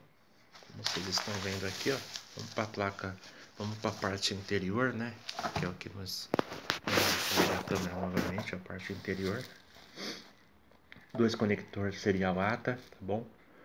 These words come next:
Um bo-, um botão conector led de painel frontal e um conector de áudio de painel frontal.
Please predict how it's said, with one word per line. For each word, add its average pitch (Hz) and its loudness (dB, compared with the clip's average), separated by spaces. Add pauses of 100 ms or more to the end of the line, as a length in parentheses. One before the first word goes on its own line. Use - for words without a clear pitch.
(280)
Um 147 4
bo-, 120 6
um 127 0
botão 117 2
conector 110 2
led 107 4
de 92 -2
painel 98 2
frontal 117 4
e 123 2
um 123 0
conector 117 2
de 113 2
áudio 104 4
de 107 2
painel 104 2
frontal. 107 0